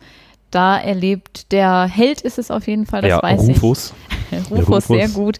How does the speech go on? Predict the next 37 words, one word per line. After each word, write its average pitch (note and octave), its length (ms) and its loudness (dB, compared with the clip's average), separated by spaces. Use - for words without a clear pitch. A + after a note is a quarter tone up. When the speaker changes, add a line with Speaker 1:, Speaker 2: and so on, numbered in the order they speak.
Speaker 2:
ja. - 160 2
Speaker 1:
Sein F#3+ 260 -2
Abenteuer F#3 600 -2
und F3 100 -8
muss E3+ 360 -6
irgendwas F3 480 -4
wieder F3+ 140 -2
Speaker 2:
Ja. F2+ 100 2
Speaker 1:
gerade E3 280 -4
biegen E3 320 -8
oder E3 160 0
die F3 160 -4
Welt E3 260 -4
retten. D#3 480 -6
Speaker 2:
Genau, G2+ 380 2
aber G2+ 240 2
das G2 160 -4
macht A#2 180 0
er A2 80 4
eigentlich G#2 320 0
nicht, G#2+ 320 -2
weil G2+ 120 2
er G#2 100 4
das G2+ 260 -2
will, C3 320 2
sondern G#2 460 0
weil F#2+ 140 2
er G2+ 100 4
da F#2+ 140 4
irgendwie F#2+ 320 -2
muss, B2 340 0
weil F#2+ 200 2
er F2+ 100 2
ein F#2+ 120 -4
schlechtes A2 320 -4
Gewissen A#2+ 360 -2
bekommt. A2+ 400 0